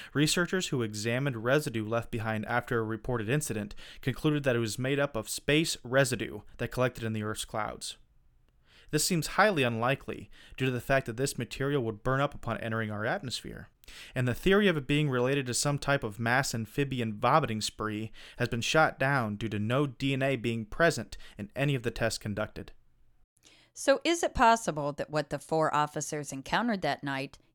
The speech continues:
Speaker 2: came from extraterrestrial beginnings?
Speaker 1: It's important to note that there have been other recorded reports of star jelly in history, such as November eleventh, eighteen forty-six, in Lowville, New York.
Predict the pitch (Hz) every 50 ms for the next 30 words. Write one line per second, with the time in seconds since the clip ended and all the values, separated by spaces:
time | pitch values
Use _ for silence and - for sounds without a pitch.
0 | _ - - - 156 151 151 165 196 202 - 208 196 - 165 170 - - - 170
1 | 165 - - 160 156 151 156 - - 170 165 160 160 156 156 156 147 147 147 139
2 | 147 175 208 233 240 - - - - _ _ _ _ - - 135 - - 143 -
3 | - 196 196 185 180 - - 151 139 143 139 127 - - - - - - - -
4 | 127 120 - 127 127 120 127 123 117 - 131 147 156 151 120 120 107 - 131 120
5 | 117 110 107 104 110 - - - 117 113 - - 107 - - - 120 113 110 110
6 | 107 110 104 104 104 104 101 95 117 107 - - - 107 101 98 - - - -
7 | - - - - - - 143 135 - 139 135 113 123 127 120 113 139 139 131 131
8 | 123 117 120 135 139 123 110 101 - - - - 131 127 - - 135 127 117 -
9 | - 127 123 120 117 - - - 156 - - - - - - - - - _ -
10 | - 107 107 110 120 123 117 131 127 117 117 117 113 113 131 143 123 - - -